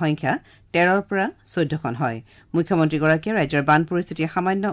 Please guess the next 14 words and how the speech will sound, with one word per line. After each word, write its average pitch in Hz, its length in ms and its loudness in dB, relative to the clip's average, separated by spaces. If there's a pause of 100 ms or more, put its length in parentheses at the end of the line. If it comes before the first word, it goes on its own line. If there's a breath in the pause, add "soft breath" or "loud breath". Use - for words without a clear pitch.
উন্নত 147 240 0
হোৱা 147 200 -2
বুলি 143 200 -2
উল্লেখ 139 340 -4
কৰি 135 140 -2
কয় 160 340 0
যে 151 80 0 (120)
পানী 165 300 2
হ্ৰাস 165 240 0
পোৱাৰ 139 220 -2
ফলত 139 220 -2 (140)
এতিয়া 143 280 -4
শিৱসাগৰ 180 540 -4
আৰু 170 100 -2